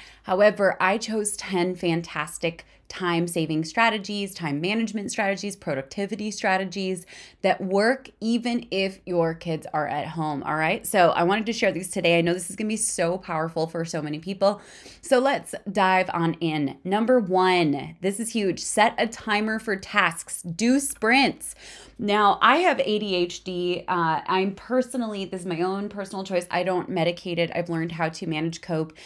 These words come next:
uh, deal with it on, like, a, a day-to-day level. It is a struggle for me because it's like squirrel every two seconds, and I wanna do all the things all the time.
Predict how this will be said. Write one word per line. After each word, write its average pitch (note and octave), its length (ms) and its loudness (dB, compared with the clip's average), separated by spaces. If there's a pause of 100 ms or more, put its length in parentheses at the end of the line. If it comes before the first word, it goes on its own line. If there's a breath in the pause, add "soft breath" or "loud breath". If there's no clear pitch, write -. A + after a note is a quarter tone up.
(200 loud breath)
uh, D3+ 240 2
deal F#3+ 320 2
with F3+ 180 0
it E3+ 220 4
on, D#3+ 400 0
like, D#3+ 180 -2
a, D3 280 2
a D#3+ 100 -2
day-to-day E3 460 0
level. D3 360 0
It F3 200 -8
is G3 180 -2
a B3 80 -2
struggle D3 400 -4
for - 180 -10
me D3+ 200 -4
because D#3+ 560 -4 (320 loud breath)
it's - 160 -12
like C3 160 -6
squirrel E3+ 520 0
every F3 260 2
two E3+ 220 -6
seconds, E4 680 -2
and E3 360 2
I E3 100 0
wanna E3 200 2
do D#3 220 -6
all F3+ 160 6
the F3+ 80 0
things E3+ 320 0
all D3+ 220 -2
the C3 80 -8
time. G#3+ 580 0